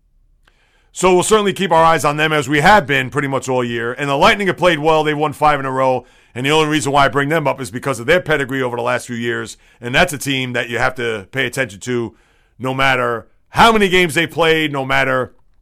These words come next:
them not winning a third straight Stanley Cup, et cetera. But the Lightning are always gonna be formidable and always gonna be part of the discussion when we talk about teams making a deep, long, and winning a Stanley Cup. So that's what I have there with the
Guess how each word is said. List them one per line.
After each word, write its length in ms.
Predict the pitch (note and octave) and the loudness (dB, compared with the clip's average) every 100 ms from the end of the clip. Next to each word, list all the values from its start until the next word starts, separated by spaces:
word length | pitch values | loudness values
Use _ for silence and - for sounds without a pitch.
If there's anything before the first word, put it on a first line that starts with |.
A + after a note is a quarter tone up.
| _ _ _ _ - - | _ _ _ _ -20 -12
them 240 | B2 G3+ G#3 | 0 2 4
not 200 | G3 E3 | 2 2
winning 220 | F3+ E3 | 0 0
a 40 | |
third 240 | D3+ E3 D3+ | -2 -2 -2
straight 220 | D#3+ D#3 | -2 -2
Stanley 300 | E3 D3+ D3 | -2 -2 -2
Cup, 220 | D3 C#3+ | -2 -2
et 80 | B2 | -2
cetera. 500 | D#3 D3+ C#3+ C#3+ - _ _ _ - | 0 2 2 0 -4 _ _ _ -10
But 120 | C3+ | -4
the 100 | C#3 | 0
Lightning 400 | D3+ E3 D3 C#3 | 2 2 -2 -4
are 140 | C3 C3 | -4 2
always 260 | F3+ E3+ | 4 4
gonna 140 | C3 C#3+ | 2 -4
be 80 | C#3 | -4
formidable 580 | C#3 C3+ B2+ B2 C3 | -4 -4 -4 -2 -4
and 120 | A#2+ B2 | -4 -2
always 260 | C#3+ C3+ | 0 0
gonna 160 | A2+ A#2+ | -2 -6
be 100 | A#2 | -8
part 220 | A#2+ A#2+ | -2 -2
of 100 | A2 | -2
the 60 | F#2+ | -10
discussion 640 | F2 - F3 - B2+ A2+ | -8 0 2 2 -6 -8
when 100 | A2+ | -10
we 80 | A2+ | -6
talk 240 | D3 D3+ | -2 -2
about 420 | G#2 A2 G#2 _ _ _ _ - | -2 -4 -4 _ _ _ _ -10
teams 360 | D#3 D#3 D3 | -4 -2 -2
making 320 | A#2+ C3 B2 B2 | -4 -4 -4 -8
a 140 | A2+ | -8
deep, 280 | A2+ C3+ C3 | -4 -4 -4
long, 480 | A#2+ C3 B2+ B2 - | -4 0 -2 -4 -10
and 420 | C3 A#2+ A2+ G2+ - | -6 -6 -6 -12 -8
winning 480 | B2+ E3+ C3 A2 G2 - | 0 0 0 -6 -14 -12
a 80 | |
Stanley 320 | A2+ - A2 F#2+ | -8 -6 -8 -4
Cup. 320 | C3+ G#2 - _ _ _ _ _ _ _ _ _ | -2 -2 -6 _ _ _ _ _ _ _ _ _
So 140 | - E3 | -4 2
that's 160 | G#3 | 4
what 100 | G#3+ | 4
I 60 | A3 | 2
have 180 | F#3+ F#3+ | 2 2
there 200 | F#3 F3+ | 4 2
with 240 | E3+ D#3 | 0 -4
the 480 | E3+ D#3 D3+ C#3+ A#2+ | -2 0 0 -2 -6